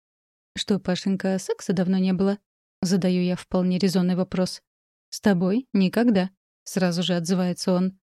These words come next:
А я понимаю, что попала в точку. Не знаю, в чём проблема, почему такому брутальному самцу никто ничего не дал,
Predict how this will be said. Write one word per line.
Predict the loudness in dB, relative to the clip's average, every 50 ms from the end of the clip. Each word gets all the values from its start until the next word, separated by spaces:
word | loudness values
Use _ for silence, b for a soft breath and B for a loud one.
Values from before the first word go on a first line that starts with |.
| _ _ _ _ _ _
А | -2 0
я | 0 0 -2 -2
понимаю, | 0 0 2 2 2 0 -2 -4 -6
что | -10 -12 -12 -6
попала | -6 -6 -4 -2 -2 -2 -2 -4
в | -6 -4
точку. | -4 -4 -4 -4 -2 0 0 0 0 0 _ _ _ _ _ _ -2
Не | 0 0 0
знаю, | 0 -2 -2 -2 -2
в | -2
чём | -2 -2 0 0
проблема, | 0 0 -2 -2 0 0 2 2 2 0 -2 -4 _ _ _ _
почему | -8 -8 -2 2 2 2 2 0
такому | -4 -6 -4 -2 -2 -2 -2 -2
брутальному | -4 -4 -6 -4 -4 -4 -2 -2 -2 -2 -2 -2 -4
самцу | -4 -4 -4 -4 -4 -4 -4 -6 -6 -2 _
никто | 2 2 2 0 0 -2 0 0
ничего | 0 0 -2 -2 -2 -2 0 0 0
не | 0 0 0
дал, | 2 2 2 2 2 0